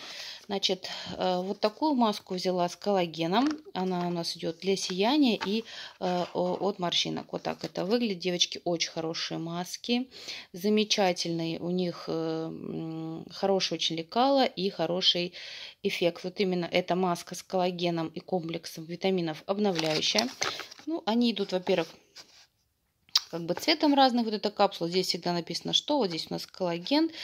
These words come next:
здесь у нас витаминчики, вот здесь это пишется для чего. То есть, в принципе, тоже такой хороший дизайн, всё понятно. Вот здесь вот также в правом углу, э, что у нас, э,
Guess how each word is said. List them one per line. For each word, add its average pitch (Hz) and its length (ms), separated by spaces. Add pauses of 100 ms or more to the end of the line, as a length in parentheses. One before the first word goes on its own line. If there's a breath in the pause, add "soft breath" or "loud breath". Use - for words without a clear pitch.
(320 loud breath)
здесь 175 260
у - 20
нас 165 220
витаминчики, 240 920
вот 175 160
здесь 175 240
это 175 140
пишется 170 600 (100)
для 185 160
чего. 240 600 (420 loud breath)
То - 60
есть, 160 120
в - 20
принципе, 262 400
тоже 185 260
такой 175 260
хороший 170 680
дизайн, 220 400
всё 247 220
понятно. 170 560
Вот 160 100
здесь 254 220
вот 180 100
также 170 680
в 175 340 (460 loud breath)
правом 180 400
углу, 254 440 (320 loud breath)
э, 180 340 (140)
что - 300
у 160 40
нас, 156 380
э, - 400